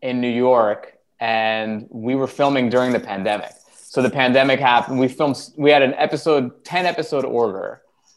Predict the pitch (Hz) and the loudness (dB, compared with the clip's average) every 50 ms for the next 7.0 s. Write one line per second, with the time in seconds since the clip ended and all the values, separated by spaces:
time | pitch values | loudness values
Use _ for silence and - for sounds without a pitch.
0 | _ _ _ _ _ 123 127 123 - 151 135 127 127 - 156 147 143 151 143 131 | _ _ _ _ _ -2 -2 0 2 0 0 0 2 2 2 2 4 2 0 0
1 | 131 127 - - 127 113 110 107 101 101 - - 127 110 131 120 117 113 120 120 | 0 -2 -4 0 0 0 0 0 -2 -6 -12 -14 -12 -8 -6 -4 -2 0 0 0
2 | 123 117 113 - - 95 92 92 - - - _ _ _ _ _ _ _ _ _ | 0 -2 -4 -4 -8 -8 -8 -8 -12 -20 -20 _ _ _ _ _ _ _ _ _
3 | - - 110 110 110 107 107 107 107 107 104 104 101 95 98 107 104 101 101 95 | -8 -4 0 2 4 4 4 4 2 0 -4 -4 -6 -4 -4 -4 -4 -4 -6 -8
4 | - - 107 92 85 82 - - _ _ _ _ _ _ - 127 139 160 180 180 | -8 -6 -4 -4 -4 -4 -8 -10 _ _ _ _ _ _ 0 4 4 6 6 6
5 | 160 - - - - 156 160 185 196 - - - 175 156 147 143 127 117 135 131 | 4 2 -2 -2 2 4 4 4 4 0 -4 0 2 4 4 4 4 4 2 2
6 | 131 131 - 143 123 117 - 123 120 117 120 127 - - - 113 95 87 87 85 | 2 2 0 -4 -6 -4 -6 -4 -2 0 0 -2 -4 -8 -10 -10 -10 -10 -12 -18